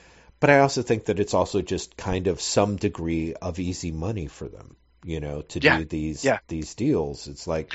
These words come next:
Speaker 2: Well, I, I, I know from talking to, to, um, people on the, the Comixology side,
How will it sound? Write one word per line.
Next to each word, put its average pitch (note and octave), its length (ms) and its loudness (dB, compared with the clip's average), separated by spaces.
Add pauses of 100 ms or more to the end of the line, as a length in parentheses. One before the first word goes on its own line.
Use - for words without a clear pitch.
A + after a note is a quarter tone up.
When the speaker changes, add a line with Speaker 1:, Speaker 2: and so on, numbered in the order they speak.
Speaker 2:
Well, F#3+ 160 8
I, F3+ 120 8 (340)
I, D#3+ 80 6
I - 20 8
know D#3 240 6
from D3+ 200 -2
talking C3+ 340 2
to, G#2+ 640 0
to, F#2+ 520 0
um, E2+ 520 2 (440)
people A2+ 260 8
on G2+ 160 8
the, F2 420 4
the - 100 -4
Comixology F#2+ 560 8
side, - 340 4